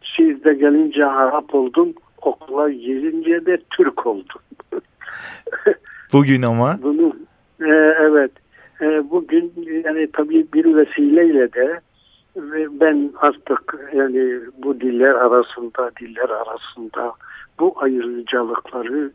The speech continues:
Speaker 1: tasvip etmediği için, hatta bu şimdi çok değerli bir yazarı var, şu anda unuttum adını. <laughs> O da
Speaker 2: Evet.
Speaker 1: şimdi <laughs> izliyorsa diyecek, "Ne çabuk unuttun." Evet, e, benimle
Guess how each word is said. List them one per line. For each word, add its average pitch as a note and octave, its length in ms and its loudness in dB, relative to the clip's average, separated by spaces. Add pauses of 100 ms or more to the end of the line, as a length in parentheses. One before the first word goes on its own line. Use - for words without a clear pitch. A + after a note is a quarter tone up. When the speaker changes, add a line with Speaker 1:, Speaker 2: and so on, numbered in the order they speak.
(180)
Speaker 1:
tasvip - 560 -2
etmediği A#2+ 520 -8
için, F3 340 -6 (680)
hatta C#3+ 560 -10
bu D3 180 -6 (100)
şimdi C3+ 200 -10
çok B2+ 240 -6
değerli C3+ 460 2
bir C3+ 80 -2
yazarı B2+ 440 -2
var, B2+ 240 -2
şu C3+ 120 -6
anda B2+ 280 -8
unuttum B2+ 520 -2
adını. B2+ 420 -6 (120)
<laughs> E3+ 100 -2 (580)
O - 100 -4
da C#3 100 0
Speaker 2:
Evet. A2 100 -4
Speaker 1:
şimdi C3 260 -8
<laughs> C3+ 300 -4 (220)
izliyorsa C#3+ 680 0 (520)
diyecek, C3+ 460 0
"Ne C#3+ 120 2
çabuk C3+ 460 -2
unuttun." C3 580 -2 (680)
Evet, D3+ 400 -2
e, C#3 340 -2
benimle C#3+ 680 -2